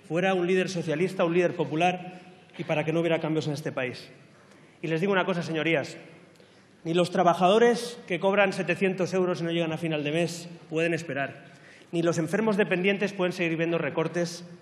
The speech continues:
y hay que paralizar esos recortes, ni los emprendedores pueden seguir ten-, teniendo trabas para poner en marcha sus negocios, ni los que quieren invertir en nuestro país pueden pensar que este país no se pone en marcha, ni nuestros enfermos, ni nuestros mayores. Los españoles no pueden esperar más.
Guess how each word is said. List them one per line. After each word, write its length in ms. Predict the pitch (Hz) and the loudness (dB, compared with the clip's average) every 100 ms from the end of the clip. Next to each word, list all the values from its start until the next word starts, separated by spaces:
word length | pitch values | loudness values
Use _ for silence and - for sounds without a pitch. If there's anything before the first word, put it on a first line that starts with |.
| - | -10
y 60 | |
hay 40 | 139 | -6
que 120 | 160 | -4
paralizar 400 | 151 143 131 147 | -2 -4 -4 -4
esos 200 | 147 151 | -4 -6
recortes, 580 | 120 - 135 120 - - - - | -8 -8 -10 -10 -14 -18 -20 -8
ni 80 | 175 | 0
los 160 | 175 170 | 2 2
emprendedores 580 | 175 175 175 175 214 226 | 2 2 4 6 4 2
pueden 220 | 208 208 | 0 0
seguir 260 | 196 185 | 2 0
ten-, 240 | 190 190 190 | 0 -2 -2
teniendo 300 | 165 175 175 | -2 0 2
trabas 320 | 156 170 160 | 2 2 0
para 160 | 147 135 | -4 -4
poner 160 | 147 | -4
en 80 | 151 | -4
marcha 220 | 151 160 | -4 -6
sus 120 | 147 | -8
negocios, 560 | 147 127 139 120 107 - - - - - | -6 -4 -6 -8 -14 -16 -20 -20 -20 -6
ni 100 | 170 | -2
los 160 | 170 | 0
que 80 | 170 | 0
quieren 220 | 170 214 | 0 2
invertir 320 | 240 208 190 208 | 2 0 2 2
en 80 | |
nuestro 260 | 202 180 165 | 2 0 0
país 240 | 156 185 | 2 2
pueden 240 | 190 190 185 | 2 0 0
pensar 260 | 165 180 | -2 -2
que 60 | 170 | -4
este 160 | 165 156 | -6 -2
país 220 | 151 156 | -2 -2
no 80 | 160 | -6
se 100 | 139 | -6
pone 160 | 147 | -6
en 80 | 131 | -4
marcha, 320 | 139 151 - - - - - | -4 -6 -10 -12 -16 -20 -12
ni 100 | 160 | -4
nuestros 560 | 156 156 - 143 - - - - - - | -2 -2 -2 -4 -6 -14 -20 -20 -20 -16
enfermos, 640 | 123 175 160 131 113 - - | -4 -4 -4 -6 -10 -16 -8
ni 80 | 147 | -6
nuestros 380 | 147 135 147 | -4 -6 -6
mayores. 500 | 135 139 151 147 117 - - - - | -4 -2 0 -2 -6 -12 -20 -20 -16
Los 240 | 139 143 160 | -8 -6 -6
españoles 680 | 147 156 160 185 196 190 | -6 -4 -2 -2 -4 -6
no 200 | 147 156 | -8 -8
pueden 280 | 151 151 143 | -4 -2 -2
esperar 380 | 131 - 127 120 | -6 -8 -8 -8
más. 280 | 117 - | -12 -14